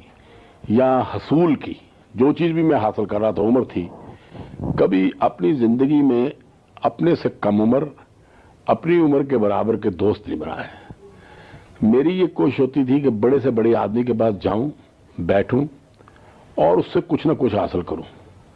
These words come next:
اگر میں اس کی زبان نہیں حاصل کر سکتا، اس کی عادات حاصل نہیں کر سکتا، تو کم از کم اس کی نشست و برخاست ہی سے کچھ سیکھ لینے کی کوشش کرتا تھا میں۔ اور اس طرح مجھے کئی چیزیں آ جاتی تھی،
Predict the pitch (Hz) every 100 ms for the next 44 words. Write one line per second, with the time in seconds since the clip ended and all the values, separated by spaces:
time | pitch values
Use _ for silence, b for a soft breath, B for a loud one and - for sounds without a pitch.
0 | B B B B B - 110 127 123 117
1 | 110 - 110 104 101 110 123 120 104 -
2 | 101 104 - - 107 107 - - _ -
3 | - - - - 95 - 104 101 101 107
4 | 101 98 - 98 107 - 87 95 - 92
5 | - - - B B B B B B B
6 | - - - - 110 127 131 160 151 139
7 | 120 - _ _ _ - - - - 113
8 | - 156 - 123 - 135 117 107 131 -
9 | 120 135 - - - 113 113 123 - -
10 | - - - - - - - - - -
11 | 107 113 120 123 107 110 117 - 107 101
12 | 101 98 - - B B B B B -
13 | 180 160 - 190 170 160 - 131 120 123
14 | 127 120 117 117 110 104 101